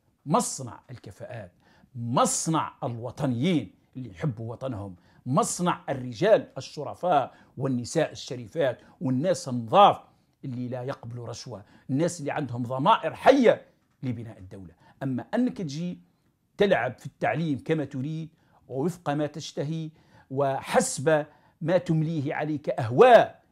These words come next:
إيديولوجية ولا أهواء، آه، تتعلق بالذمة المالية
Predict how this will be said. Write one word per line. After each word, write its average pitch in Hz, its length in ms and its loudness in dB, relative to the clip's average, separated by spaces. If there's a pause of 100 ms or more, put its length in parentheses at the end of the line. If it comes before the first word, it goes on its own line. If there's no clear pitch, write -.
إيديولوجية 131 640 -4
ولا 123 360 -10
أهواء، 127 460 0 (280)
آه، 135 640 -6
تتعلق 131 640 -2
بالذمة 131 420 -6
المالية 127 600 -6